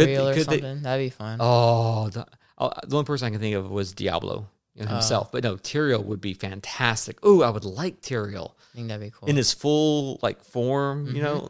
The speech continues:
Speaker 2: That'd be so cool. Yeah, yeah, yeah, just like that pop figure right there. Y-, y'all, y'all go, uh, go up there and Google, um, uh, Tyrael pop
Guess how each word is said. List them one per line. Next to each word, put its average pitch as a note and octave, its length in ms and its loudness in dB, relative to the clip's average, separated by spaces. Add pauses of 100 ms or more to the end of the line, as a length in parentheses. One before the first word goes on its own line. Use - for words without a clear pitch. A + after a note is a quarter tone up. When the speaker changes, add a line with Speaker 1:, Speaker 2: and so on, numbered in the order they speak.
Speaker 2:
That'd C#3+ 160 -6
be A#2+ 80 -4
so D3+ 420 0
cool. - 480 -4 (120)
Yeah, G#3 120 -2
yeah, G#3+ 180 4
yeah, E3 200 2
just - 140 -8
like D3+ 100 -4
that - 160 -6
pop - 280 -4
figure G#2 280 -4
right - 180 -10
there. - 260 -8 (400)
Y-, D3 100 -8
y'all, D3+ 200 8
y'all D3 220 4
go, D#3+ 160 -4 (140)
uh, C3+ 120 -2
go C3+ 120 -4
up - 80 -6
there C#3 100 -2
and A#2 100 -4
Google, A2 560 0
um, G2 460 0 (560)
uh, G#2 320 0
Tyrael B2 800 2 (160)
pop - 400 -2